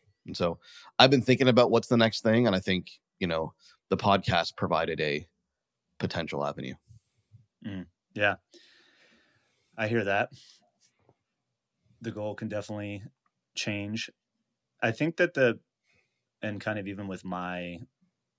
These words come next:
Speaker 2: current season, when I, 'cause you, we,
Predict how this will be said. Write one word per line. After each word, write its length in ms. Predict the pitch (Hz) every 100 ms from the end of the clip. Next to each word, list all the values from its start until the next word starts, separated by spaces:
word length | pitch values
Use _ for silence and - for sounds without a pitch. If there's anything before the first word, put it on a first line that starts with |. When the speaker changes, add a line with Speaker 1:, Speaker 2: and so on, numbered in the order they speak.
| _ _ _ _ -
Speaker 2:
current 560 | - 90 85 87 - - _ _ _ _ _ _ _ _
season, 600 | - - 92 82 82 95 _ _ _ _ _ _ _ _ _ _ _ _ _ _ _ _ _ _ _ _ -
when 380 | 98 98 98 98
I, 500 | 95 98 95 92 - _ _ _ _
'cause 220 | - 92 - _
you, 240 | - 104
we, 180 | 85 92